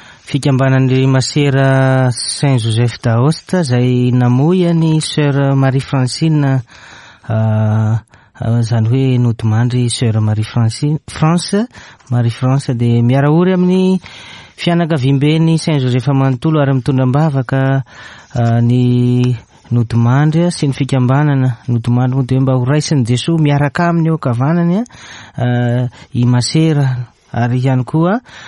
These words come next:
mankahery antsika izay mbola velona eo am-panatanterahana ny sitrapon'Andriamanitra mba hanana ny finoana sy ny fanantenana ary ny fitiavana hatrany a,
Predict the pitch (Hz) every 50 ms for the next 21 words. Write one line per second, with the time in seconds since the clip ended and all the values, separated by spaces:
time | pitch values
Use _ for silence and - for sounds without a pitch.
0 | - - - - 120 117 117 - 139 127 127 139 143 135 135 135 127 123 117 -
1 | - 151 - - 147 139 135 131 131 131 131 131 131 117 - 120 123 123 120 120
2 | 127 127 123 123 123 123 120 117 110 - - 123 131 139 143 139 139 147 160 175
3 | 165 147 139 131 127 120 - 135 127 127 123 120 131 120 120 127 127 127 127 123
4 | 123 120 117 - 127 - 127 117 - 120 120 120 113 117 117 120 123 127 131 131
5 | 135 123 120 123 117 117 117 - - - - - - - - - - 139 143 143
6 | 143 143 143 143 - - 156 160 165 160 156 - - 151 139 131 - 147 135 135
7 | 131 120 - 127 127 131 131 131 131 131 127 127 123 120 120 117 - - - 123
8 | 117 117 113 113 117 117 117 - - 135 135 139 151 175